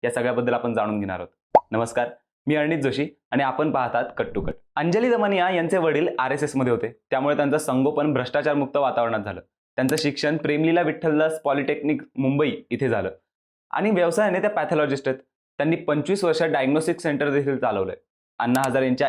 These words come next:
एआयसी म्हणजेच इंडिया अगेन्स्ट करप्शनच्या आंदोलनातून उभ्या राहिलेल्या अनेक भारतीय नेते आणि सामाजिक कार्यकर्त्यांपैकी एक आहेत अंजली दमानिया. मात्र अंजली दमानिया या चळवळीत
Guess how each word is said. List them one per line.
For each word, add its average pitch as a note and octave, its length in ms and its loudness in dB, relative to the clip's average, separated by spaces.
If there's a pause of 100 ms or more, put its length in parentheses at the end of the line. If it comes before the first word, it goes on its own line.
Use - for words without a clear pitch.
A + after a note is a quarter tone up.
एआयसी D3+ 440 2
म्हणजेच C#3 480 2
इंडिया C#3+ 320 2
अगेन्स्ट D#3 340 -2
करप्शनच्या D3+ 460 0
आंदोलनातून C3+ 640 0
उभ्या C3+ 200 0
राहिलेल्या C3 380 2 (120)
अनेक D3+ 260 0
भारतीय D#3 300 0
नेते B2 340 -2 (220)
आणि C#3+ 140 0
सामाजिक D#3 560 -2
कार्यकर्त्यांपैकी C3+ 760 0
एक D3 220 2
आहेत A#2 160 -4 (100)
अंजली G#2+ 320 0
दमानिया. F#2 320 -6 (460)
मात्र C#3 200 0
अंजली D#3+ 380 2
दमानिया C3+ 420 0
या C3+ 140 2
चळवळीत C3+ 360 2